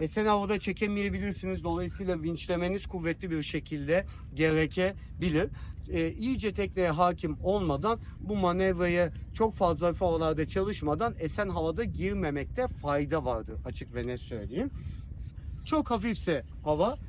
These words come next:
yelkeni şuradan bile biz yarışlarda yapıyoruz.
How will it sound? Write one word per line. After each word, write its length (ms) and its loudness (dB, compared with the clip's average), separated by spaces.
yelkeni 560 0
şuradan 400 2
bile 140 -4
biz 160 -2
yarışlarda 500 4
yapıyoruz. 520 0